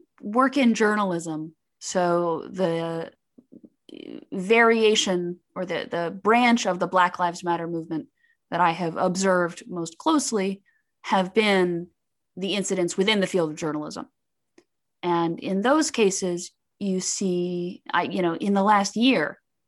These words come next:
see dozens of instances of veteran journalists at places like the New York Times or at, uh, glossy magazines who lost their jobs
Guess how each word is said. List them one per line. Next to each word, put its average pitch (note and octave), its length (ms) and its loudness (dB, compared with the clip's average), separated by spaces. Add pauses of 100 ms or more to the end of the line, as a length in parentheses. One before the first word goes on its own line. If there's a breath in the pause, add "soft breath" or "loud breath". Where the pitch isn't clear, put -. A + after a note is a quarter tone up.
(140)
see F#3 340 -8 (200)
dozens G3 720 2
of F3+ 180 -2
instances D#3+ 840 -4 (200)
of D#3+ 440 0 (440)
veteran G3 840 2 (240)
journalists E3 800 -2
at D#3+ 140 -6
places D#3+ 360 -6
like D3+ 180 -6
the E3+ 80 -12
New E3 120 -6
York C#3+ 220 -8
Times B3+ 640 4 (360 soft breath)
or E3+ 400 -8
at, D#3+ 300 -6 (120)
uh, E3 280 -6
glossy E3+ 420 0
magazines G#3 800 -2 (720)
who G3 380 0
lost G#3 720 4
their G#3 180 4
jobs F#3 920 2